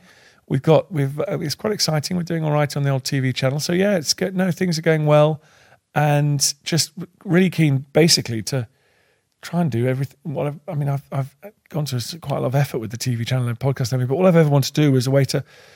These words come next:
support me and a, a team and people like you and other presenters, of course, and historians, just to, just to keep putting great history content out there, and, and whether it was gonna be via YouTube or via apps on iPads or podcasts or, or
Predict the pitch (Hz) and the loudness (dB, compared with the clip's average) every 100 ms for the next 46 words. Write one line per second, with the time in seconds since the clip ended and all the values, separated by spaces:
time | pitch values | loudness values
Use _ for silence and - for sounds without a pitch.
0 | _ - 147 - 196 156 - - - _ | _ -2 -2 2 4 6 4 -2 -4 _
1 | _ 185 156 160 147 135 - 143 - 151 | _ 0 2 4 2 2 -2 -6 -2 2
2 | 135 143 151 _ 135 131 127 151 139 139 | 2 2 -2 _ -2 -2 -2 -2 0 2
3 | 139 143 131 131 151 143 - 131 127 117 | 2 2 2 0 0 0 -2 -6 -4 -2
4 | 123 117 143 139 - 120 - 135 131 - | -6 -4 -2 -2 -2 -4 -2 -2 -2 -8
5 | - - - 180 - - - - 175 160 | -20 -20 -2 0 2 0 -2 -4 0 0
6 | 135 _ - - - _ _ 175 170 156 | -2 _ -4 -4 -4 _ _ 4 4 4
7 | 160 156 147 180 - - 135 123 127 117 | 4 4 4 2 0 0 0 0 -2 -2
8 | 123 127 120 _ _ _ _ - 156 - | 0 0 -2 _ _ _ _ -2 -2 -2
9 | 143 147 160 - 127 143 135 131 135 127 | 2 4 6 4 0 0 2 2 2 4
10 | 143 151 160 170 156 127 120 131 139 - | 2 2 0 0 2 0 0 0 0 2
11 | 160 - - 127 131 151 143 151 151 147 | 2 2 -2 0 2 0 0 0 0 0
12 | - 117 117 _ _ _ - 156 - 156 | -2 -2 -4 _ _ _ -4 -2 2 2
13 | 143 - 117 120 117 117 113 | 2 0 -2 -2 0 0 -2